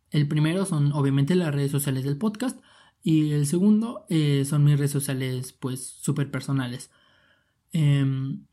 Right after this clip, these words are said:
ah, sí, el día de hoy, porque lo prometí en el anterior episodio,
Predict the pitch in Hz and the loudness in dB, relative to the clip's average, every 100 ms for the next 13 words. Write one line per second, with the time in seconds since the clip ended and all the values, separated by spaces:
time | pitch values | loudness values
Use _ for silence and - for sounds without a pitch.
0 | - 202 208 220 233 - - _ 175 165 | -4 0 0 4 2 2 -10 _ -4 0
1 | 185 202 196 202 254 294 170 143 156 143 | 2 2 2 0 -2 -4 -4 -2 -2 -2
2 | 143 139 135 156 156 147 139 131 131 135 | 0 0 0 -2 0 0 0 -4 -6 -6
3 | 135 143 143 139 143 214 269 311 - | -6 -6 -6 -6 -2 0 2 0 -4